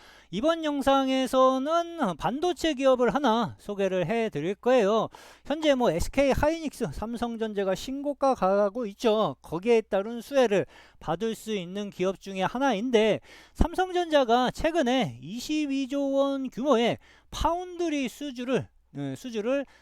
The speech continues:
대규모 계약을 했습니다. 그쵸? 어, 테슬라와 했죠. 그쵸? 거기에 따른 수혜가,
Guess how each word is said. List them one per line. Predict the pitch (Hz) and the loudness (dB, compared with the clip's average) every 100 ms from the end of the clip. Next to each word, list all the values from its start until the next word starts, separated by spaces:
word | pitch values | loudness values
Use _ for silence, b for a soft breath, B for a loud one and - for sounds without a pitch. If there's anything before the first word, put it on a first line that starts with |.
| b | b
대규모 | - 170 285 339 320 285 | 4 4 4 0 2 2
계약을 | 160 190 196 190 | 4 4 4 0
했습니다. | 226 311 277 208 | -2 0 4 6
그쵸? | 190 208 - 113 | 4 0 -2 -4
어, | 131 127 | -14 -8
테슬라와 | 185 190 208 185 139 | -6 -4 -2 -2 -2
했죠. | 240 - 185 165 185 | -4 -2 0 0 -2
그쵸? | 165 208 208 | -4 -2 -2
거기에 | - 165 226 | -2 0 2
따른 | 220 202 196 240 | 2 2 0 -2
수혜가, | 233 247 214 196 240 | -6 -2 0 4 4